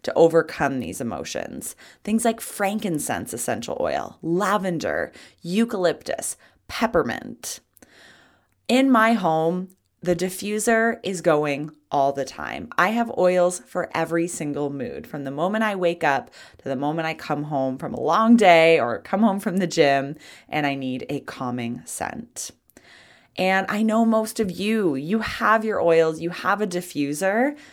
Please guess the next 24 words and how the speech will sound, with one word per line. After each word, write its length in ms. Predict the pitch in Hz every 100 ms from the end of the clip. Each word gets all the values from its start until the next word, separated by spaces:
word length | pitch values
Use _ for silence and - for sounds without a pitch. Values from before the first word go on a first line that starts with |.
| _ -
and 160 | 165
your 140 | 156 147
stash 640 | - - 170 196 285 - -
is 200 | 160 147
growing 640 | 165 180 226 240 240 240
because 680 | 175 - - 185 220 233 220 -
they 560 | 143 156 160 156 170 -
work. 560 | 123 123 - - - - _ _ - - - - -
And 140 | 214
I 80 | 214
bet 220 | 214 -
you 100 | 254
didn't 280 | 240 254 233
know 280 | 214 262 214
that 220 | 170 -
Healthy 360 | 196 226 320 311
Planet 600 | - 240 277 196 - -
can 320 | - 240 240
be 300 | 226 180 -
a 120 | 175
one-stop 840 | 165 160 180 208 220 - 156 147 147
essential 560 | - - 139 139 147 -
oils 420 | 170 135 131 135
shop. 440 | - - - -